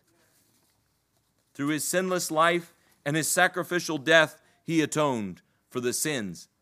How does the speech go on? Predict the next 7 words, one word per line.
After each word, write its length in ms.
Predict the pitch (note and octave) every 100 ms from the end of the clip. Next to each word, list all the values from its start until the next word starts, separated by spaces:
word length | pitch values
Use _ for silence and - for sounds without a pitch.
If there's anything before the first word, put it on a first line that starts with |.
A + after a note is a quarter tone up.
| _ _ -
of 120 | F2+
his 160 | F2+
people. 420 | - E2 - E3 - _ _ _ -
He 180 | E3
paid 520 | - D3 D#3+ C#3 A2 - _ _
the 140 | A2
price. 520 | - A2 F#2+ E2+ -